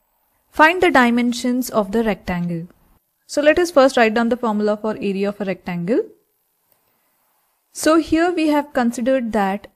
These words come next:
length is equal to x meters, breadth is taken as y meters,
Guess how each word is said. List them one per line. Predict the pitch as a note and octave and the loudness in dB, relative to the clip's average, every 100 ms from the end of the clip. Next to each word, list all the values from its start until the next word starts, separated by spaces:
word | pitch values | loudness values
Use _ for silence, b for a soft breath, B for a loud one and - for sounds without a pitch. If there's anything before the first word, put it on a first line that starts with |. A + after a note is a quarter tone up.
| _ G3 | _ -4
length | A3 A#3+ D#4 D#4+ - | 0 0 -2 -8 -4
is | A#3 A3 | -2 -2
equal | G#3+ - A3+ | -6 -4 -4
to | A#3 - | -4 -4
x | F#3+ - - | -6 -8 -8
meters, | F3+ E3+ F#3+ F4 - - _ _ _ | -6 -4 -4 -6 -8 -18 _ _ _
breadth | G3 A3+ D4+ - - | -2 2 2 -2 -2
is | A3+ A#3 | 0 0
taken | A#3 F#3+ G#3+ | -2 -2 -2
as | G#3 F#3+ | -2 -2
y | F#3 F3+ | -4 -2
meters, | F3+ F3 - G#3+ G4 - | -2 -4 -4 -6 -6 -12